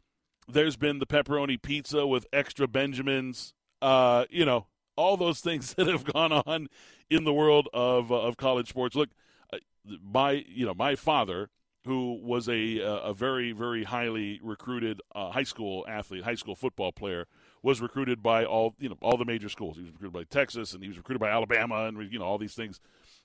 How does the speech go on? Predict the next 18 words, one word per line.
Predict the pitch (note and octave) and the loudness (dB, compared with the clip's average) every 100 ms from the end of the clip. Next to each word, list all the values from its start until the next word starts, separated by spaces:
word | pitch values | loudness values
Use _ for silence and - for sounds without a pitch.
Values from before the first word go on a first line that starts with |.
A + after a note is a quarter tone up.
| _ - | _ 0
And, | C3 B2+ A#2+ - _ _ _ | 2 2 -2 -10 _ _ _
<laughs> | - - D#3 | -12 -10 -8
you | - - G3+ - G#3 F3+ _ - - - | -8 0 0 0 -2 -4 _ -20 -12 0
know, | E3+ D3+ | 4 4
he, | D#3+ _ _ _ _ - _ _ _ _ F#3+ | 4 _ _ _ _ -20 _ _ _ _ -6
they, | F3+ G#3 D#3 F3+ F#3 | -2 0 -2 -12 -2
you | |
know, | F3 | 2
they | D3+ D#3 | 4 4
were | D3+ | 6
like, | C#3 B2 _ _ _ _ _ - D3+ | 4 2 _ _ _ _ _ -20 -6
"What, | D#3 E3+ | -4 0
you | D3+ | 0
know, | |
what's | C3 E3+ - | 2 0 -2
your | D3 | -2
favorite | D#3+ D#3 C3 A2 | 0 2 2 -2
color?" | - E3 A#2+ D#2 | 2 4 4 -2